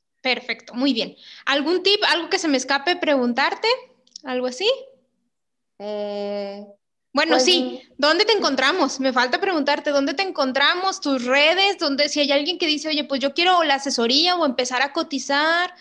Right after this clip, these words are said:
Speaker 1: este, ¿cómo funciona? ¿En dónde te buscamos?
Speaker 2: Pues mira, no-, normalmente subo a mi página de Instagram, que es Ingrid Grimaldo. Ahí la verdad estoy subiendo todos los días todo lo que estamos, en lo que estamos trabajando.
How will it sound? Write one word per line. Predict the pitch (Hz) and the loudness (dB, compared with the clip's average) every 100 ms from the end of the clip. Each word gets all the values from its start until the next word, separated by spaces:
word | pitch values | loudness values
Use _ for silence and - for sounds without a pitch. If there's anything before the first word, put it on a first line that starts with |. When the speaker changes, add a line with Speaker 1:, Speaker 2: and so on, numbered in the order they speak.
| - - - | -20 -18 -2
Speaker 1:
este, | 254 254 - 247 233 | 0 0 0 -2 0
¿cómo | 254 269 | 0 0
funciona? | 285 285 269 262 233 233 | 0 0 0 0 0 0
¿En | 233 | 0
dónde | 240 254 | 0 -2
te | 277 | -2
buscamos? | 262 262 254 226 - - _ _ _ _ _ _ _ _ | -2 -2 -2 -4 -6 -12 _ _ _ _ _ _ _ _
Speaker 2:
Pues | 269 277 | -2 0
mira, | 277 269 262 - | 0 -2 -2 -6
no-, | - 226 - 226 226 | -8 -12 -14 -14 -10
normalmente | 247 262 262 269 294 302 349 | -6 -4 -4 -4 -4 -6 -6
subo | 311 311 | -2 2
a | 320 330 285 262 | 4 2 0 -2
mi | 247 233 | -2 -2
página | 233 233 269 285 | -2 -4 -4 -6
de | 254 | -6
Instagram, | 262 285 302 339 381 _ _ | -6 -6 -6 -6 -8 _ _
que | 226 233 226 | -2 2 2
es | 233 | 0
Ingrid | 254 262 269 | -6 -4 -4
Grimaldo. | 247 233 226 240 269 339 381 _ _ _ - | -2 -2 -2 -2 -4 -6 -10 _ _ _ -8
Ahí | 233 240 | -2 2
la | 254 | 2
verdad | 262 247 | 4 2
estoy | 254 254 | 2 -2
subiendo | 262 254 254 | -2 -2 -4
todos | 254 240 | -4 -4
los | 254 240 | -4 -4
días | 240 233 233 233 | -2 0 0 -2
todo | 226 | -2
lo | 233 240 | -2 -6
que | |
estamos, | 233 214 226 226 | -10 -12 -12 -10
en | 233 | -6
lo | 226 | -6
que | 220 | -6
estamos | 208 220 | -10 -10
trabajando. | 220 226 202 208 233 254 285 311 | -2 0 0 0 -2 -2 -4 -6